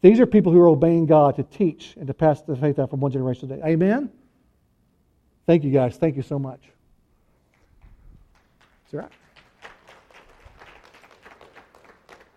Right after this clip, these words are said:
If you're one of our children or youth Sunday school teachers, would you please stand up?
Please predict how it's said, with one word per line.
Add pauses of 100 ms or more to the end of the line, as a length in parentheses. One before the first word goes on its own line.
(1600)
If
you're
one
of
our
children
or
youth (100)
Sunday
school
teachers, (640)
would
you
please
stand
up?